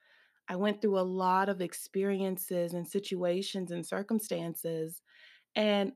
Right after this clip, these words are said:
my hope is that I would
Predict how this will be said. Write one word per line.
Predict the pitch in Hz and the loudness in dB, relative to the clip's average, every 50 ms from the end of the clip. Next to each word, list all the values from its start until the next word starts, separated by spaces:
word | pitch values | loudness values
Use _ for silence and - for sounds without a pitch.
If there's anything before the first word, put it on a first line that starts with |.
| _ _ | _ _
my | 196 185 196 202 196 190 185 | -2 2 2 4 4 2 0
hope | 180 - - 214 240 285 339 370 285 190 185 - _ _ _ _ - | -2 0 2 4 4 4 4 2 2 0 -2 -4 _ _ _ _ -4
is | 202 190 185 180 180 | -2 -2 -2 -4 -4
that | - 185 175 175 170 - - - | -2 0 2 2 0 0 0 0
I | 180 185 185 185 | 2 2 2 0
would | 180 180 180 175 175 175 170 165 190 185 | 2 2 4 4 6 4 4 2 0 -6